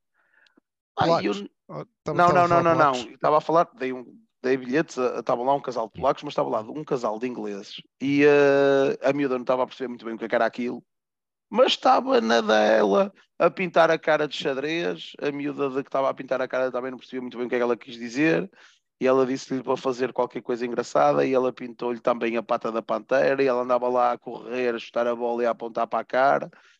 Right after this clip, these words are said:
Speaker 1: Pá, isso é uma grande iniciativa do clube. Acho que, que é para continuar, tentar, tentar arranjar parceiros, eh, para, hum, para continuar com estas iniciativas, porque reúne muita gente ali na praça. Nós temos, já disse isto várias vezes, nós temos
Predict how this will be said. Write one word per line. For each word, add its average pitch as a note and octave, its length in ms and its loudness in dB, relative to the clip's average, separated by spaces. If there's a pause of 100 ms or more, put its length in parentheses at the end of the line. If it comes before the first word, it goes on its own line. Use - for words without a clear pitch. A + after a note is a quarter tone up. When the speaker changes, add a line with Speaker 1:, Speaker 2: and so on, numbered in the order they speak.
(240)
Speaker 1:
Pá, - 160 -10
isso E3+ 200 -14
é F3 40 -6
uma D#3+ 200 -4
grande C3 240 -2
iniciativa A2 640 -8
do G#2+ 160 -14
clube. G2 420 -14
Acho A2+ 260 -8
que, A#2 360 -8
que B2+ 240 0 (340)
é C#3+ 80 2
para D3+ 160 0
continuar, B2 640 0
tentar, B2 480 0
tentar A#2+ 340 -4
arranjar A#2+ 380 -2
parceiros, G2+ 720 -12 (420)
eh, A2+ 760 0 (140)
para, A#2 500 0
hum, A2 460 -14 (280)
para - 100 0
continuar C#3+ 340 0
com - 80 -4
estas A#2 220 -6
iniciativas, A2 520 -8
porque - 480 -12 (340)
reúne C3+ 240 -2
muita B2 300 -4
gente A2 180 -8
ali G#2+ 160 -2
na G#2 120 -8
praça. F2 340 -12
Nós G#2+ 160 -14
temos, A2 300 -12
já A2 160 -8
disse G#2+ 240 -16
isto G2+ 120 -14
várias G2+ 280 -10
vezes, G2 160 -18
nós G#2+ 100 -12
temos A2 300 -10